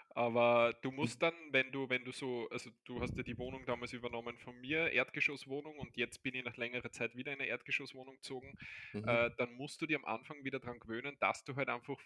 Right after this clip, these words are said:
Speaker 1: viel mehr Viecher in der Nähe hast, ne? Vor allem in
Speaker 2: Ja.
Speaker 1: den warmen, in der warmen Zeit, die halt einmal da sind. Und das dauert ein bisschen. Aber es geht.
Speaker 2: Ja, ja, die mentale Umstellung.
Speaker 1: Ja.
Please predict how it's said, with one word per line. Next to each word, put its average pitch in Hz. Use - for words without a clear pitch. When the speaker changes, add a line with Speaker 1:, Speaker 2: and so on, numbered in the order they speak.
Speaker 1:
viel 135
mehr 127
Viecher 131
in 127
der 123
Nähe 120
hast, 123
ne? 123
Vor 117
allem 113
in 104
Speaker 2:
Ja. 101
Speaker 1:
den 101
warmen, 113
in 120
der 117
warmen 117
Zeit, -
die 120
halt 117
einmal 117
da 117
sind. -
Und -
das -
dauert -
ein -
bisschen. -
Aber 123
es 110
geht. -
Speaker 2:
Ja, 101
ja, 101
die 98
mentale 101
Umstellung. 101
Speaker 1:
Ja. 123